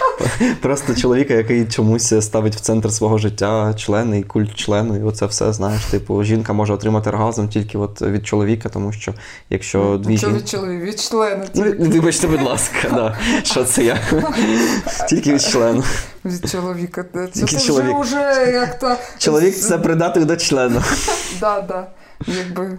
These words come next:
Speaker 2: член управляє, член всьому голова.
Speaker 1: Да.
Speaker 2: Ось.
Speaker 1: Оце дуже шкідливий наратив, який, правда, панує в нашому суспільстві.
Speaker 2: Коротше, сумно, сам собі все похерів,
Speaker 1: Ну
Speaker 2: цей
Speaker 1: так,
Speaker 2: чувак.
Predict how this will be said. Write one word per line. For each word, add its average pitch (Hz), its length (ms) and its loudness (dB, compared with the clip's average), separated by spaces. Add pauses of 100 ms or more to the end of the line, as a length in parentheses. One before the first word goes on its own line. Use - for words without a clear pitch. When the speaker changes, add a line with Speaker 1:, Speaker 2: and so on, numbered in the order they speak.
(120)
Speaker 2:
член 214 420 -2
управляє, 202 760 -4
член 226 380 -2
всьому 208 320 -4
голова. 190 600 -4 (140)
Speaker 1:
Да. 113 300 0
Speaker 2:
Ось. - 360 -12
Speaker 1:
Оце 135 300 -2
дуже 120 260 0
шкідливий 107 420 2
наратив, 107 540 -2
який, 104 480 -2 (240)
правда, 101 280 -2
панує 104 280 -2
в 101 40 0
нашому 101 280 -4
суспільстві. 110 640 -10 (520)
Speaker 2:
Коротше, 226 420 -2
сумно, 220 680 0
сам 233 280 -4
собі 202 340 -4
все 180 600 -4 (220)
похерів, 160 580 -8 (300)
Speaker 1:
Ну 190 140 2
Speaker 2:
цей 202 60 -2
Speaker 1:
так, 233 200 2
Speaker 2:
чувак. 185 280 -8